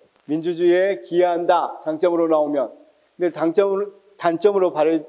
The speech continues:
발현되면 민주주의를 해친다고 돼 있죠. 저해한다고 돼 있죠.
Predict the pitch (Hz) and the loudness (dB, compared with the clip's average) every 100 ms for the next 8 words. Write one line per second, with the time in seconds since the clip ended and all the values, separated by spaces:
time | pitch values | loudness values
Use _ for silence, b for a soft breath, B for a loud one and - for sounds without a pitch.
0 | - 156 165 165 143 127 - - _ _ | -8 0 0 2 -2 -4 -10 -20 _ _
1 | _ _ _ _ _ _ _ _ 156 160 | _ _ _ _ _ _ _ _ -10 -8
2 | 165 180 170 170 175 190 190 190 196 196 | -2 0 0 -2 -2 0 2 2 2 2
3 | 185 143 117 - - - 165 170 165 165 | 2 2 -2 -4 -14 -4 0 2 2 2
4 | 175 190 170 147 156 190 - | 2 0 2 2 2 -2 -12